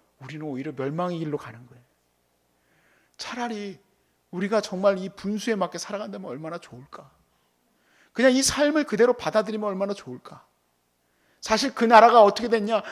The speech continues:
정치가 어떻게 됐냐, "자, 목사님, 이 땅의 정치가 어떻게 됐는지 한번 얘기 좀 해보시오." 정치가 어떻게 되든, 그 사람이 어떻게 우리를 이끌어가든 그 시대에 맞춰서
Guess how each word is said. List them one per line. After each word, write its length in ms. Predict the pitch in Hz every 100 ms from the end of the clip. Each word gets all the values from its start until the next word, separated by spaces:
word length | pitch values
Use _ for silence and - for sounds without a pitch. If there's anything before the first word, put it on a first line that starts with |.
| -
정치가 480 | - 208 214 - 254
어떻게 220 | 220 -
됐냐, 380 | 226 214 226 180 - - -
"자, 140 | 247
목사님, 480 | 226 196 254 247 202 - -
이 120 | 214 233
땅의 240 | 277 254 247
정치가 440 | 220 220 233 254
어떻게 240 | 214 233
됐는지 320 | 254 247 240 240
한번 280 | 240 262
얘기 180 | 233 254
좀 120 | 277
해보시오." 460 | 269 277 277 311 208 - - - _ _ _ _ _ _ _ _ _ -
정치가 420 | - - - 147
어떻게 240 | 120 -
되든, 500 | 185 170 170 165 175 - _ _ _ _
그 120 | -
사람이 280 | 175 185 208
어떻게 300 | 180 175 220
우리를 260 | 196 202 196
이끌어가든 680 | 170 208 175 170 202 196 - - _ _
그 120 | 165
시대에 260 | - 196 190
맞춰서 580 | 127 - 139 180 135